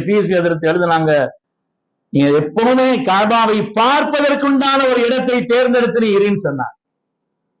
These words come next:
எப்பொழுதுமே, ஏன்னா எந்த இபாதத் செய்யாட்டாலும் சரி, காபாவை பார்த்தாலே நன்மை அல்லவா? நூற்றி இருபது ரஹ்மத் இறங்குகிறது.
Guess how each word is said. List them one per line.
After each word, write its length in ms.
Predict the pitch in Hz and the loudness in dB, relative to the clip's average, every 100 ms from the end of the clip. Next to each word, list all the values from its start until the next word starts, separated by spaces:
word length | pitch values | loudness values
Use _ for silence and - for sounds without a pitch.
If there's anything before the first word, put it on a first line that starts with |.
| _ | _
எப்பொழுதுமே, 720 | - 147 147 202 190 156 165 | -4 -2 0 0 0 0 0
ஏன்னா 540 | 202 233 262 208 175 - - _ | 2 2 0 0 -2 -4 -12 _
எந்த 500 | 143 175 254 302 311 | -2 0 2 2 0
இபாதத் 360 | 294 311 311 | 0 0 0
செய்யாட்டாலும் 640 | 285 277 277 277 214 262 247 | 0 0 0 0 0 0 2
சரி, 480 | 247 226 202 - - 208 | 2 2 0 -4 -6 -2
காபாவை 520 | 233 277 277 262 262 | 0 0 0 0 0
பார்த்தாலே 600 | 240 294 349 359 339 311 | 0 0 -2 0 0 2
நன்மை 320 | 285 269 247 | 2 2 2
அல்லவா? 440 | 202 160 131 101 85 _ _ _ _ _ _ _ _ _ _ _ - | 0 0 -2 -4 -8 _ _ _ _ _ _ _ _ _ _ _ -4
நூற்றி 340 | 196 240 208 | 0 0 0
இருபது 300 | 208 175 175 | 0 2 0
ரஹ்மத் 340 | 185 226 240 | 0 0 0
இறங்குகிறது. 840 | 220 208 240 214 190 185 185 175 | 0 0 2 2 0 0 0 0